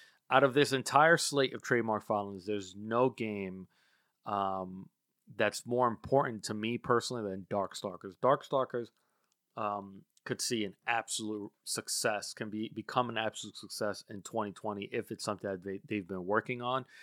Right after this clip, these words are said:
Just because we're, we're kinda seeing fighting games go through, um, I felt this year sort of a renaissance. There was a lot of focus on fighting games, even outside of the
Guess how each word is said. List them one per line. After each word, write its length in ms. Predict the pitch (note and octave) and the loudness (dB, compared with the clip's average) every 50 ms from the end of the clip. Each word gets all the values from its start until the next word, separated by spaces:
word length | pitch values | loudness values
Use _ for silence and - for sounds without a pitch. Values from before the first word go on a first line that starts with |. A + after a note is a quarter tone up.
| - - - _ - | -20 -20 -14 _ -2
Just 120 | C3+ A#2+ - | -2 0 0
because 300 | D3+ - - D3 B2 A2 | 2 4 6 6 6 6
we're, 220 | A2+ B2 B2 A#2+ - - | 6 6 6 4 4 2
we're 100 | B2+ A2+ | 2 2
kinda 280 | - - C3+ C3 B2 | 4 4 2 2 2
seeing 280 | - - C#3+ C3 A#2 G#2 | -2 -2 -2 -2 -2 -2
fighting 360 | - - B2 A#2 A2+ A2+ G#2+ | 2 6 6 6 6 4 0
games 280 | G#2 A2 G#2+ G#2 F#2+ - | -4 -4 -4 -6 -6 -6
go 300 | - A2+ G#2+ G#2 G#2+ G#2 | 0 2 4 4 4 2
through, 540 | - - A2 G#2+ G#2+ G#2 G#2 G#2 G2+ G2 _ _ _ - _ _ _ _ _ _ - | 0 -4 -2 2 2 2 2 2 -2 -4 _ _ _ -20 _ _ _ _ _ _ -8
um, 460 | - G#2 G2+ G2 G2 F#2+ F#2+ G2 - - _ _ _ _ - | -4 -4 -2 -2 -4 -6 -8 -10 -14 -18 _ _ _ _ 4
I 140 | C3 C#3+ C#3 | 4 4 4
felt 300 | - - B2+ A2 G#2 - | 4 6 4 4 6 4
this 240 | A#2 A2 - - A2+ | 2 0 0 0 0
year 360 | A2+ G#2+ G#2 G2+ G2 G2 - | 0 2 2 2 0 -2 -4
sort 240 | - - B2 A#2 G#2+ | -2 0 2 2 2
of 100 | G2 F2 | 0 -2
a 60 | F#2+ | -4
renaissance. 680 | F2+ F#2+ G#2+ A2 A#2 A#2 - - B2+ B2+ B2+ B2+ A2+ - | -2 2 2 2 2 0 -2 -2 0 0 -2 -2 -4 -4
There 100 | A2+ G#2+ | -4 -4
was 100 | G2+ F#2 | -4 -4
a 60 | F#2+ | -4
lot 420 | F#2 F2 F#2 G2 G2 G2+ G#2 G2+ | -6 -4 -2 0 2 4 4 2
of 80 | G#2 - | 0 -2
focus 540 | - - A#2+ A2+ A2 - A#2+ A2 G2+ - - - | -4 0 0 0 0 0 -2 -4 -4 -4 -6 -6
on 240 | A2 G#2 F#2+ F2 - - | -6 -6 -6 -8 -4 0
fighting 300 | A2+ G#2+ G#2+ G#2+ G#2 F#2+ | 2 2 2 2 -2 -4
games, 320 | G#2 G#2 G#2 G2+ G2 - | -6 -6 -8 -8 -10 -10
even 220 | - A#2 G2+ G#2 G2 G#2 | -8 -6 -6 -4 -4 -4
outside 380 | G2 G2 G#2 G2 - A2 G#2+ | -2 -2 -2 -2 -2 -2 -2
of 80 | G#2 F#2 | -2 -2
the 80 | G#2 | -4